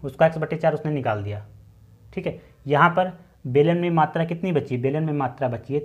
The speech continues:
तीन एक्स बटे चार, और इसी का वो एक बटे चार भाग बाहर निकालेगा, मतलब तीन एक्स बटे चार का वो एक बटे चार भाग बाहर निकालेगा, ठीक है। तो कितना आएगा ये देखो, तीन एक्स बटे चार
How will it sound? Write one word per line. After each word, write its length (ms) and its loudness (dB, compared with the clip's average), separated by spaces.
तीन 220 0
एक्स 160 -6
बटे 220 -6
चार, 300 -10
और 380 2
इसी 380 -4
का 200 4
वो 280 0
एक 180 0
बटे 280 -4
चार 320 2
भाग 240 -2
बाहर 300 2
निकालेगा, 580 -4
मतलब 400 -6
तीन 220 -2
एक्स 160 -4
बटे 340 -4
चार 320 0
का 160 -2
वो 160 -4
एक 180 -8
बटे 180 -4
चार 220 -4
भाग 360 -6
बाहर 360 -6
निकालेगा, 680 -4
ठीक 220 -8
है। 160 -10
तो 80 -6
कितना 340 0
आएगा 240 -2
ये 240 -4
देखो, 360 -8
तीन 260 4
एक्स 200 -4
बटे 280 -2
चार 460 -6